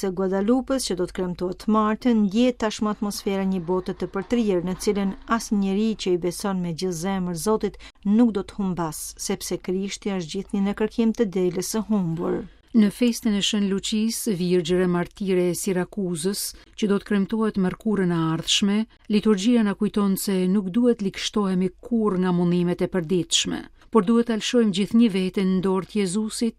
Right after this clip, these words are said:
Speaker 2: zemër butë e të përvojt, të sigurt se një ditë do ta kundroj me sy ton lumninë e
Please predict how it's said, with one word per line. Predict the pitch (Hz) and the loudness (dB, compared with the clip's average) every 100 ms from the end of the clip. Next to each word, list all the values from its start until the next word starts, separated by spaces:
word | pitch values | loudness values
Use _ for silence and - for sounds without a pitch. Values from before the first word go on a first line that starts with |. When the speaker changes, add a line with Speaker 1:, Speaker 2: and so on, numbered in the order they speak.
| _ | _
Speaker 2:
zemër | - 170 196 185 185 | -6 -2 0 2 0
butë | 160 196 196 196 - - | 0 -2 -2 -4 -8 -6
e | - | -4
të | |
përvojt, | 214 185 165 175 185 196 - - - - | 0 0 2 6 4 4 -8 -20 -14 -4
të | 220 240 | 0 2
sigurt | 190 233 233 - | 4 4 0 0
se | 220 | 0
një | 202 165 | 0 0
ditë | 208 226 - - 202 | -2 -4 -8 -12 -4
do | 196 | -4
ta | 208 | -2
kundroj | - 208 202 220 214 | 0 2 2 2 2
me | 190 | 0
sy | - 254 240 | -2 -4 -4
ton | 208 175 170 170 | -4 -2 -2 0
lumninë | 175 170 175 175 | 2 2 2 0
e | 175 | -2